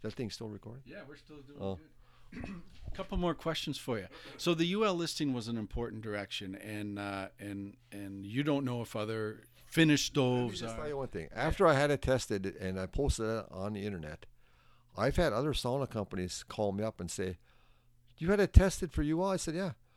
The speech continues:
Speaker 1: "We're not gonna do that. We're not, w-, you don't need to do that." I said, "Hey, if, if their insurance is gonna cover it, it has to be done." But a lot of them just said,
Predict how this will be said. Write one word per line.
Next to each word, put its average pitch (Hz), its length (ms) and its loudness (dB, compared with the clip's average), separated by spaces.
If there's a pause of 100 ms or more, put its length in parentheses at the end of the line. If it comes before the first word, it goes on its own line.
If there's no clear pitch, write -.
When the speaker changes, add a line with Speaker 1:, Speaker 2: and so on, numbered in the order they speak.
(180)
Speaker 1:
"We're 123 260 4
not 156 220 6
gonna 107 180 2
do 120 220 -2
that. 98 340 -4 (800)
We're 127 180 0
not, 160 60 0
w-, 104 260 -4 (180)
you 170 120 0
don't 208 100 4
need 110 160 0
to 90 80 -6
do 87 80 -4
that." 104 100 -4
I 139 100 -4
said, 139 280 -6 (180)
"Hey, 113 340 -4 (120)
if, 92 140 -8 (160)
if - 180 -10
their 143 320 -2
insurance 127 580 -4
is 107 120 -6
gonna 101 180 -2
cover 120 380 -2
it, 98 120 -6
it 85 120 -8
has 101 240 -8
to - 80 -8
be 113 120 -6
done." 143 300 -6 (460)
But 101 120 -2
a - 20 -2
lot 98 180 -2
of 127 140 -4
them 113 80 -4
just 113 220 -2
said, 117 320 -2